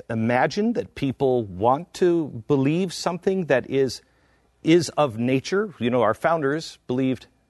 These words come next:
nature's God and nature's laws. Nature's laws are that there is a man and a woman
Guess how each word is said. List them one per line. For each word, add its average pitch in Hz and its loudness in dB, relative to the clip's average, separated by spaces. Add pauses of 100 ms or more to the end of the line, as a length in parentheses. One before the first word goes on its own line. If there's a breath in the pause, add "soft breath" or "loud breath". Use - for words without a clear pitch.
(140)
nature's 143 -2
God 156 0
and 117 -4
nature's 123 -4
laws. 98 -4 (720 soft breath)
Nature's 127 0
laws 147 2 (580)
are 127 2
that 135 -2
there 131 0
is 139 0
a 117 0
man 170 2
and 170 2
a 196 2
woman 127 0